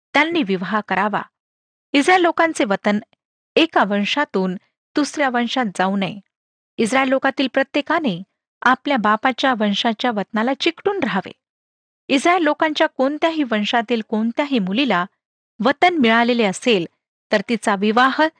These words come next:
तिच्या बापाच्या वंशाच्या कुळातल्या मुलाशीच व्हावा. अशाने इस्रायल लोकातील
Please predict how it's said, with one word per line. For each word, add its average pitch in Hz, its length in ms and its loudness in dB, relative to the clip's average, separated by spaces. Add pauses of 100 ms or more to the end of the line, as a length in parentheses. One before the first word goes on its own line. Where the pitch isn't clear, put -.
(320)
तिच्या 269 260 2
बापाच्या 277 640 2
वंशाच्या 240 520 0
कुळातल्या 226 500 0
मुलाशीच 202 600 0
व्हावा. 185 260 -6 (460)
अशाने 202 520 0 (420)
इस्रायल 330 340 2
लोकातील 302 460 2